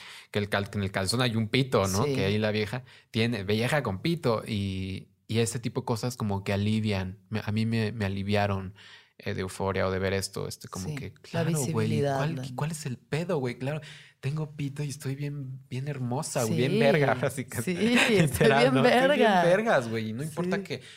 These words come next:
Speaker 1: ¿no? Y mi cuerpo está, está chido y puedo jugar con él y ahora traigo el push-up, ¿no? Y me encanta y esta onda, este,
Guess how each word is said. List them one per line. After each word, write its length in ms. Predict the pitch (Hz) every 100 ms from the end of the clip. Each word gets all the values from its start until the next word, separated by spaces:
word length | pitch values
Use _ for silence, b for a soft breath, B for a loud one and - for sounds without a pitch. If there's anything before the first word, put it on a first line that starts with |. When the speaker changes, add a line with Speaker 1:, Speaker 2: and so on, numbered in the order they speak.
| B -
Speaker 1:
¿no? 160 | 120
Y 60 | 160
mi 120 | 135
cuerpo 280 | 131 135 143
está, 340 | - 135 131 131 -
está 240 | - 123
chido 380 | 131 - 117 110
y 60 | 117
puedo 200 | 113 117
jugar 280 | 113 104 107
con 180 | 117 107
él 260 | 101 101
y 40 | 104
ahora 240 | 107 107
traigo 380 | 107 104 110 101 B B -
el 120 | 107
push-up, 460 | 104 110 - 113 110
¿no? 240 | 107 107 127
Y 120 | 104
me 120 | 92
encanta 520 | 92 - 104 107 107
y 80 | 101
esta 240 | 101 113 101
onda, 300 | 98 101 95
este, 520 | - - 87 92